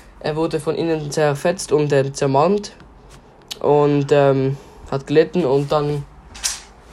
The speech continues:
lag er da in diesem Raum für dreißig Jahre und hat das irgendwie überlebt. Ja, und so hat, wurde, ist halt auch verfault und ist verwesen, aber er hat einfach gelebt, ja.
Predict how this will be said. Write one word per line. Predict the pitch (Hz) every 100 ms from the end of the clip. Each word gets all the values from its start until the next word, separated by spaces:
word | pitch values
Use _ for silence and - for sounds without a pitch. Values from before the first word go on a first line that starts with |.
| - -
lag | - 165 165
er | 185
da | 175 165
in | 180
diesem | 170 165
Raum | 147 156 180
für | 185 160
dreißig | 151 151 165 165 -
Jahre | 143 151 156
und | 151
hat | 139 -
das | 156 147
irgendwie | - 156 160
überlebt. | 151 143 135 151 156 - - - _ - - - - -
Ja, | 143 - -
und | 135 135
so | 143
hat, | 135 - -
wurde, | 143 143 139 135 135 156 147
ist | 143 139
halt | 131 127
auch | 135
verfault | - 139 151 156 151 147 - - - - - - - - -
und | - 127 131 135 -
ist | 143
verwesen, | - 127 135 143 139
aber | 123 127
er |
hat | 135 -
einfach | 139 139 -
gelebt, | 135 151 156 -
ja. | 156